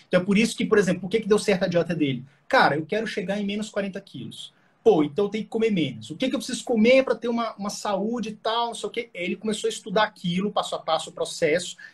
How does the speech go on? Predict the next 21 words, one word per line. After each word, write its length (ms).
Ele, 260
ele 160
é 100
bastante 540
metódico. 520
E 60
aí 180
ele 180
teve 280
a 60
fórmula 760
dele 400
pra 120
perder 300
esses 180
quarenta 300
quilos. 160
Tem 100
pessoas 320
que 140
perdem 500